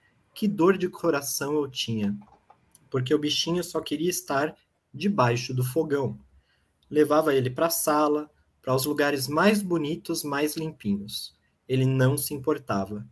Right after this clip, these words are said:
Queria era estar debaixo do fogão.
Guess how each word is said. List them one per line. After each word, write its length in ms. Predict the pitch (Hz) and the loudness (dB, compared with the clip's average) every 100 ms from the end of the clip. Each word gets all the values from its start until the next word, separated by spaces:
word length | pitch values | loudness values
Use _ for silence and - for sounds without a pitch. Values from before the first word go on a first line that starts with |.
| _ _ _ _ _ | _ _ _ _ _
Queria 540 | - 143 147 190 185 143 | -6 -4 2 4 4 2
era 140 | 139 | -2
estar 560 | 139 - - 127 139 - - 131 | 0 -2 2 4 4 0 -10 -4
debaixo 720 | 143 139 120 120 117 - 127 | -4 2 4 4 2 -2 -2
do 120 | 123 | -2
fogão. 480 | - 139 123 101 | 0 0 0 -2